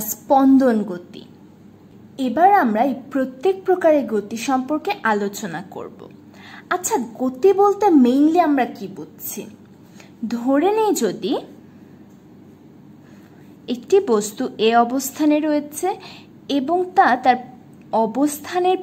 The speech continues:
পরিবর্তন ঘটিয়ে বি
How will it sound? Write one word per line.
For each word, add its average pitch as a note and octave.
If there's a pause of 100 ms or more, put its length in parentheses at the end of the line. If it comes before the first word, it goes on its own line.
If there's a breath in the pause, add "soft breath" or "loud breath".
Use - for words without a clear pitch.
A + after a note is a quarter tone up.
পরিবর্তন E4+ (160)
ঘটিয়ে G#3+ (3500)
বি D4+